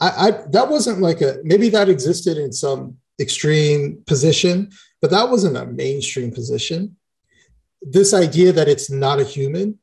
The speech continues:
we never fucking thought that. Like, that, that's insane. Like, we understood this is the early development of a human being. You know,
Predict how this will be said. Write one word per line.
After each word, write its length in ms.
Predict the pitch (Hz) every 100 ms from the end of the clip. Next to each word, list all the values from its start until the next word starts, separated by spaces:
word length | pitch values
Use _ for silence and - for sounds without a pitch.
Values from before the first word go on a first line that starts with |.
| _
we 100 | 233
never 280 | 311 233 190
fucking 560 | - - 143 147 139 120
thought 280 | 127 131
that. 280 | 175 185 202
Like, 260 | 170 156 - _ -
that, 240 | 185 214
that's 200 | 175 214
insane. 800 | 226 170 - - 208 220 127 - - _ _ _ _ _ _ _
Like, 180 | 175 160
we 180 | 226 226
understood 600 | 226 202 - 240 220 143
this 160 | 175
is 80 | 175
the 100 | 175
early 220 | 185 185
development 560 | 160 147 165 175 156 151
of 180 | 156 131
a 40 | 139
human 320 | 170 160 147
being. 440 | 170 185 120 117 _ _ _ _ _ _ _ _ _
You 100 | 151
know, 320 | 151 123 -